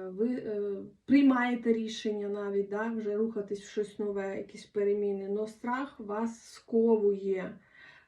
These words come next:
прям сковує. Можемо подивитись тут на карту. Ви розумієте, що вам треба рухатись, але от такими канатами тримає вас матінка земля, щоб ви стояли на місці. Ви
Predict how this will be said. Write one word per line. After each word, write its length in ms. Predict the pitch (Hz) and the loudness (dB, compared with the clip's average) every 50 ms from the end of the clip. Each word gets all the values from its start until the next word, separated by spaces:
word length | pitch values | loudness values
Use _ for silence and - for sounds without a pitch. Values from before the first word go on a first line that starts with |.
| _ - | _ -4
прям 240 | 214 214 214 220 226 | -2 0 0 0 -2
сковує. 600 | - - - - 247 233 214 196 196 196 196 196 | -4 -10 -6 -2 2 2 2 2 2 0 0 -2
Можемо 340 | 208 208 208 214 214 208 | -2 -4 -4 -4 -4 -6
подивитись 480 | 196 214 202 214 214 220 214 220 208 190 | -6 -4 -4 -2 -2 -2 -2 -2 -4 -6
тут 200 | - 214 208 - | -6 -8 -8 -8
на 100 | 208 202 | -8 -10
карту. 580 | - - 262 269 294 320 302 - 254 233 226 233 - _ _ _ _ _ _ _ _ _ _ _ _ _ _ - | -2 2 2 2 2 2 0 0 -2 -2 -2 -4 -10 _ _ _ _ _ _ _ _ _ _ _ _ _ _ -2
Ви 200 | 233 214 233 247 | 0 4 4 4
розумієте, 600 | 247 254 233 233 247 247 247 247 240 233 - 226 | 4 4 4 6 6 6 6 6 4 4 2 -2
що 160 | - - 240 | -2 0 0
вам 180 | 226 220 220 220 | 0 2 0 0
треба 280 | 233 226 202 214 214 | -2 -2 -2 -2 0
рухатись, 580 | 220 247 302 294 302 269 247 - 233 220 - - - | 0 0 0 0 0 -2 -2 0 -4 -4 -4 -6 -8
але 400 | 214 208 214 214 220 226 226 - - - - - - - _ _ - | -6 -4 -2 -2 -2 -4 -4 -6 -12 -20 -20 -20 -20 -20 _ _ -10
от 180 | 208 - - | -10 -8 -6
такими 480 | - 226 - - 240 226 220 220 214 214 | -6 -6 -4 0 0 2 2 2 0 -2
канатами 880 | - - 220 220 226 240 254 269 277 - 269 240 226 220 214 220 226 226 - _ - _ _ - _ _ _ _ _ _ - - - _ _ _ _ _ _ | -4 -4 0 2 2 4 2 2 0 0 0 0 0 0 0 -4 -6 -8 -12 _ -20 _ _ -20 _ _ _ _ _ _ -20 -20 -20 _ _ _ _ _ _
тримає 460 | - 226 233 226 226 226 226 226 220 220 | 0 2 4 4 4 4 2 2 0 -2
вас 240 | 226 226 - - | -4 -6 -4 -2
матінка 460 | 233 220 214 - 220 226 220 - 220 214 | -2 -2 -2 -2 -4 -6 -4 -4 -6 -4
земля, 400 | 220 214 214 220 226 226 254 254 - | -2 -2 -2 -2 -2 -2 -4 -4 -6
щоб 160 | - 202 214 | -10 -12 -4
ви 140 | 208 226 226 | 0 0 0
стояли 480 | 226 - - 220 220 220 220 220 214 | 0 -2 -4 -4 -4 -2 -2 -2 -2
на 120 | 214 214 214 | -2 -2 -2
місці. 580 | 214 214 214 208 202 - _ - 196 196 196 190 - _ _ _ _ _ _ _ _ _ _ _ _ _ _ _ _ _ _ _ _ _ _ _ _ _ _ _ _ _ - _ _ _ - _ _ _ _ _ - | -2 -2 -2 -2 -4 -10 _ -10 -8 -8 -8 -12 -14 _ _ _ _ _ _ _ _ _ _ _ _ _ _ _ _ _ _ _ _ _ _ _ _ _ _ _ _ _ -20 _ _ _ -20 _ _ _ _ _ -8
Ви 580 | - 196 196 202 220 233 240 240 240 226 226 | -6 -6 -2 2 2 2 2 4 0 0 -2